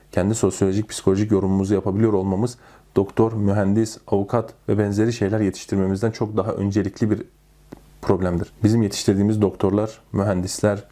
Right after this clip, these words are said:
fizikçiler, e, biyolojiciler ve benzeri içinde barındıkları, onları kuşatan düşüncenin etrafında düşünmek zorunda kalırlar. O yüzden esas problemimiz sosyal bilimler konusudur. En azından ben böyle görüyorum problemi. Çünkü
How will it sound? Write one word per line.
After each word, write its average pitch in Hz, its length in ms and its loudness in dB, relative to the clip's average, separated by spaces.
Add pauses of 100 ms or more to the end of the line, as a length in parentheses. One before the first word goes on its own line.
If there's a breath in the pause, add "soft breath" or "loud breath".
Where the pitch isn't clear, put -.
(120)
fizikçiler, 98 600 0 (460 loud breath)
e, 90 200 0
biyolojiciler 101 960 0 (160)
ve 101 140 2
benzeri 104 460 0 (200 loud breath)
içinde 120 640 0 (280)
barındıkları, 104 760 0 (220)
onları 104 360 0
kuşatan 117 440 0
düşüncenin 101 380 0
etrafında 98 460 0
düşünmek 98 320 -2
zorunda 92 260 -2
kalırlar. - 420 -6 (160)
O 110 100 4
yüzden 104 300 0
esas 110 280 0
problemimiz 101 420 0
sosyal 98 400 -2
bilimler 95 300 0
konusudur. 101 460 -6 (120)
En 101 100 2
azından 98 340 2
ben 98 320 0
böyle 92 200 0
görüyorum 90 400 -2
problemi. 95 440 -2 (760)
Çünkü 120 360 0